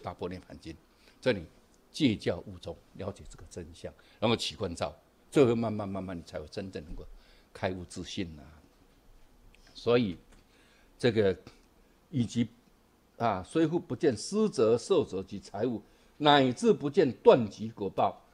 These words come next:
断乃至不见断灭啊，果报是将来啊有果报啊，就能施的果报，嘿，不见得有无两边都放下来啦。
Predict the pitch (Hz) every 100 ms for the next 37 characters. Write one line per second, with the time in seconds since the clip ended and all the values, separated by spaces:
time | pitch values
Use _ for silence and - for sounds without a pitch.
0 | _ _ 180 117 - _ _ - 113 113
1 | 156 131 120 - 165 143 110 - _ -
2 | 117 82 - - _ - 131 175 127 131
3 | 143 156 127 107 - _ _ _ - 123
4 | 101 - 120 139 95 87 104 87 _ _
5 | _ _ 98 85 _ _ _ _ _ _
6 | _ - 101 - - 120 117 147 151 -
7 | 156 131 - 87 107 104 - - - 120
8 | 127 _ 135 123 170 127 - - _ 175
9 | 135 110 98 131 101 87 117 101 107 110
10 | 90 110 78 73 80 -